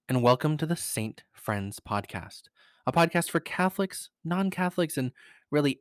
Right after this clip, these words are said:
anyone interested in learning about the lives of some ordinary people who lived extraordinary lives and answered God's call to holiness.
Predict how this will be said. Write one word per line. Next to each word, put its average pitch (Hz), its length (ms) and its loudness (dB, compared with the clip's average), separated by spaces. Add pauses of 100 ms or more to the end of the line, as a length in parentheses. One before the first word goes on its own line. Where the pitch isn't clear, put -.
anyone 160 380 4
interested 107 400 -6
in 104 180 -6
learning 123 300 0
about 139 160 2
the 160 80 2
lives 107 420 -2
of 120 160 -6
some 139 200 -2 (120)
ordinary 131 540 2
people - 380 -12 (400)
who 143 80 4
lived 147 260 4 (160)
extraordinary 113 1000 -2
lives 101 460 -2
and 120 100 -4
answered 131 460 -2
God's 151 260 0
call 123 480 0
to 127 80 -4
holiness. 113 640 -4